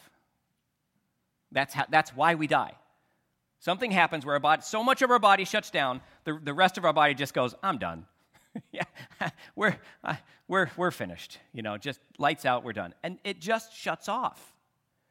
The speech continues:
The biology that is holding the spiritual you just shuts off. And when that happens,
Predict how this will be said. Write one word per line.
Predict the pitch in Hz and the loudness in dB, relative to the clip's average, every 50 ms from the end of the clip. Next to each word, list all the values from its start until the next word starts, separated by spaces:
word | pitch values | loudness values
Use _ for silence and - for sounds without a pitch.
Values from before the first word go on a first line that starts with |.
| _ _ _ _ - | _ _ _ _ -8
The | 156 | -4
biology | 143 160 170 175 185 180 202 226 277 277 226 170 123 135 135 120 113 127 135 _ _ _ _ _ _ _ - | 2 4 6 6 8 8 6 6 6 4 2 2 0 -4 -6 -6 -6 -8 -10 _ _ _ _ _ _ _ -6
that | 160 165 | -4 -4
is | 180 165 - | -4 -4 -6
holding | - - 214 220 226 233 196 196 180 165 | -6 -2 0 0 0 0 0 -2 -4 -4
the | 151 139 | -4 -6
spiritual | - - - - 208 208 190 - - 175 151 139 | -8 -6 -4 -2 -2 -2 -2 -4 -8 -8 -8 -8
you | 139 208 240 190 131 131 - _ | -8 -8 -8 -8 -8 -8 -10 _
just | - 196 202 - | -12 -12 -10 -8
shuts | - 214 190 - - | -6 -8 -8 -8 -10
off. | 196 220 233 - - - - _ _ _ _ _ _ _ _ _ _ _ _ _ _ _ _ _ _ - | -12 -10 -10 -10 -12 -14 -20 _ _ _ _ _ _ _ _ _ _ _ _ _ _ _ _ _ _ -8
And | - | -6
when | 170 185 | -2 2
that | 190 233 269 240 190 180 | 4 4 4 4 2 0
happens, | 247 262 311 349 - - 190 139 127 127 139 - - - | 0 2 4 4 4 2 0 -2 -2 -2 -4 -8 -10 -14